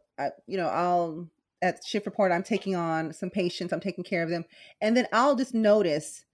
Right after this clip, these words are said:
that sometimes, especially if they've been there a while, they've been laying on their back, you know, like, the hair's getting matted. It doesn't look like it's been washed, or maybe there's some dry skin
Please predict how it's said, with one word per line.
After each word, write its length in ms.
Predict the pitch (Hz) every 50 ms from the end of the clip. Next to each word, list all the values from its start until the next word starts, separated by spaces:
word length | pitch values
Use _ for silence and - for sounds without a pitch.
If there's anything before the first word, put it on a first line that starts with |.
| _ _ _ _ -
that 420 | 196 190 185 180 175 - - - _ _ _ _
sometimes, 440 | - - - 208 208 226 214 208 190
especially 260 | - - 202 202 -
if 40 | 185
they've 120 | 190 180 165
been 140 | 196 190 190
there 120 | 185 180
a 40 | 175
while, 200 | 180 175 175 175
they've 100 | 170 151
been 160 | 151 151 160
laying 220 | 175 180 180 180
on 100 | 175 170
their 100 | 165 160
back, 440 | 160 165 185 175 165 165 165 165 - - _ _ _ -
you 80 | 202 196
know, 220 | 190 175 165 -
like, 220 | - 175 175 160 -
the 60 | -
hair's 460 | 165 165 254 220 214 202 196 196 160
getting 420 | - 202 190 175 175 180 180 175 185
matted. 440 | 185 180 170 165 156 156 147 143 - - - _ _ -
It 120 | 190 -
doesn't 280 | - 226 226 208 220 214
look 180 | 208 202 202
like 180 | 180 175 180 185
it's 100 | 190 -
been 160 | 185 175 170
washed, 260 | 170 160 160 160 -
or 60 | 190
maybe 220 | 190 202 214 226 254
there's 200 | 202 202 202 -
some 160 | 220 190 185
dry 340 | - - 180 185 185 180 185
skin 600 | 190 - - - - - 208 190 180 175 175 165